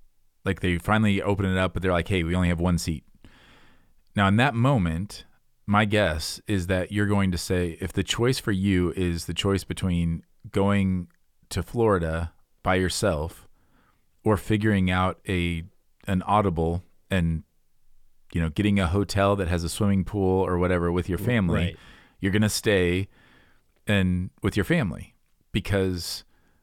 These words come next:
Speaker 1: the hope of the vacation, like, the pasture of the vacation is not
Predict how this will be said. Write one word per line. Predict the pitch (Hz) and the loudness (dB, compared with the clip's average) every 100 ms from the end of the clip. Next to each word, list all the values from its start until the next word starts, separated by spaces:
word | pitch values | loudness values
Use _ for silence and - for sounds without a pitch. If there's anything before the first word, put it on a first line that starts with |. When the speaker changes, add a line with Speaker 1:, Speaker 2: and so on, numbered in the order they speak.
| _ _ _ _ _ | _ _ _ _ _
Speaker 1:
the | 113 98 | -2 2
hope | 135 156 | 2 0
of | 120 | -2
the | 101 | -2
vacation, | 92 87 - 160 147 - 82 85 92 - _ _ | -2 -2 -2 -2 -2 -2 -4 -4 -6 -12 _ _
like, | - - | -8 -6
the | - | -6
pasture | - 101 120 - - 101 | -4 0 0 -2 -2 -2
of | 95 | -2
the | 95 | -2
vacation | 90 87 113 101 90 | -4 -2 -2 -2 -2
is | 85 | -2
not | 87 101 110 104 | 0 2 2 0